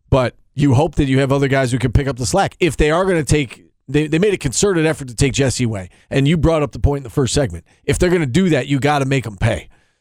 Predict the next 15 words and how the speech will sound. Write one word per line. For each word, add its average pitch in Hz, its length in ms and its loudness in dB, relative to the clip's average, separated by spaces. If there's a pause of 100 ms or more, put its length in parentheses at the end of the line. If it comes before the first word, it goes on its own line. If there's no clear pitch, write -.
(140)
You 123 120 2
know, 120 180 0 (100)
the 127 100 0
Chris 170 280 0
Bells 147 420 2
and 127 80 -4
Justin 127 320 -2
Taylors 131 380 2
of 127 60 2
the 120 60 0
world, 117 360 -4 (320)
gotta 135 260 2
make 135 180 0
'em 120 120 -4
pay 104 280 -2